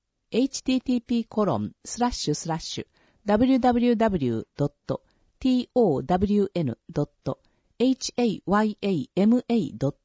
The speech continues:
トエルジードットジェーピースラッシュエスエイチ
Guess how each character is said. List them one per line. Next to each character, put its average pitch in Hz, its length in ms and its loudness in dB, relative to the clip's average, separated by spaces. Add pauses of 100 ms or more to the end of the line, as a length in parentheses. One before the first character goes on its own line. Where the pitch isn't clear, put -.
ト - 160 -6 (260)
エ 208 120 2
ル 262 120 2
ジ 254 140 -2
ー 180 160 -2
ド 147 140 0
ッ - 40 -10 (140)
ト - 180 -4 (120)
ジ 190 140 2
ェ 254 40 6
ー 247 120 0
ピ 208 180 -2
ー 151 40 -4
ス - 160 -8
ラ 170 100 -2
ッ 175 40 -10
シ - 240 -10
ュ - 60 -12 (440)
エ 208 80 2
ス - 240 -6
エ 247 80 2
イ 220 100 0
チ - 160 -12